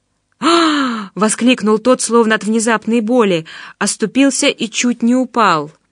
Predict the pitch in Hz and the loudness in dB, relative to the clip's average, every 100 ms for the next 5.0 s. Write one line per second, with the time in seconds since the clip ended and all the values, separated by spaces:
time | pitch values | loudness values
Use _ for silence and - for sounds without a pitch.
0 | _ _ _ _ _ _ _ _ _ - | _ _ _ _ _ _ _ _ _ -8
1 | - 214 262 277 196 160 202 185 208 233 | -2 0 2 2 -2 -4 -4 -2 -2 -2
2 | 214 190 202 190 190 214 254 269 - 269 | -2 -2 -2 0 0 0 0 -2 0 -2
3 | 269 254 262 - 208 196 185 180 196 190 | -2 -4 -6 -6 -4 0 0 -2 -2 -2
4 | 202 196 - 196 180 175 147 - - 190 | -2 -4 -6 -6 -4 -6 -6 -10 -12 -16